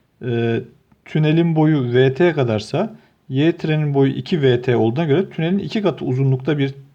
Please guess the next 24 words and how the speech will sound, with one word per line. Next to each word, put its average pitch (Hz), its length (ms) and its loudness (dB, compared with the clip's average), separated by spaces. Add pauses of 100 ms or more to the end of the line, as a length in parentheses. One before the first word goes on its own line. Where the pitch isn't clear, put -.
trenimiz 127 440 2
var. 131 240 -2 (480)
Dolayısıyla 151 380 -2
nedir? 160 180 -2
Buradaki 151 280 -4
ikinci 156 520 -4
öncül 123 440 -4 (200)
doğrudur 156 340 2 (600)
arkadaşlar. 110 500 -10 (640)
X 202 220 -6
trenin 214 280 4
boyu 214 180 4
Y, 190 260 6 (260)
e, 135 680 2
boyu 160 220 4
Y 165 360 2
treninden 175 520 -2
küçüktür. - 680 -2 (760)
Dikkat 170 260 -2
edersek 185 380 2
arkadaşlar 156 540 0 (240)
buradaki 156 600 -2 (260)
aynı 175 420 2
sürede 127 500 -2